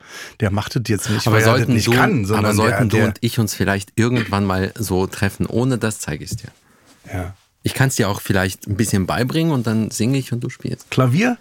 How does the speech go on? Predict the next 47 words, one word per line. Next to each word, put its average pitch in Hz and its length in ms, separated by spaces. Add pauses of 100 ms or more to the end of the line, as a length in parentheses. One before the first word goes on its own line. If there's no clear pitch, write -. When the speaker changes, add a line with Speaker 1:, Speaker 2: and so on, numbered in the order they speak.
Speaker 2:
Ja. 190 300 (500)
Speaker 1:
Was - 200
spielen 165 220
wir? 117 80
Hick 110 220
hack 135 140
die 131 100
Hexe 170 240
ist - 140
tot 233 300 (100)
oder 202 120
was? 214 260
<laughs> - 680 (1200)
Ich 196 100
mach 170 180
dir 165 120
deine 143 140
Speaker 2:
Du 139 140
hast 170 180
Speaker 1:
ganze - 40
Speaker 2:
mir 170 80
übrigens 151 240
Speaker 1:
Karriere - 80
Speaker 2:
meine 139 180
Speaker 1:
kaputt. 135 220
Speaker 2:
Frage. 160 400 (140)
Ah, 120 340
so 92 180
Speaker 1:
Weißt 139 300
Speaker 2:
Quatsch. - 40
Speaker 1:
du? 226 160 (640)
Ja, 82 100
nee, 104 100
Speaker 2:
Ich 117 100
Speaker 1:
das 113 160
ist 120 180
doch 117 80
der, 101 200
der 104 120
da 95 160
mit 92 180
dem 95 120
Kurt 95 260
Speaker 2:
Du 123 100
Speaker 1:
Krömer 107 260
da. 92 360
Speaker 2:
hast 147 480